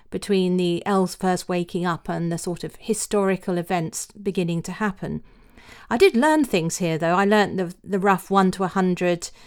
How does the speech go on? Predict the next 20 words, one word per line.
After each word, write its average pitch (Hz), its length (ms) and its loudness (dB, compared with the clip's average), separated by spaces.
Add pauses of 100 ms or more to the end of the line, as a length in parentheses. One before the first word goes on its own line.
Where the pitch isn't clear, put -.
(260)
relevance 196 540 2
between 190 500 2
a 170 60 0
human 185 420 2
life 170 460 -2 (380)
and 170 300 0
an 190 80 0
elven 190 480 2
life, 156 320 -4
so 175 480 0 (240)
it - 160 -4
makes - 640 2
things 202 340 4
like 185 280 0
Arwen's 180 720 2
marriage 175 460 0
to 175 180 -2
Aragorn 175 520 0
much 170 280 -4
more 170 340 0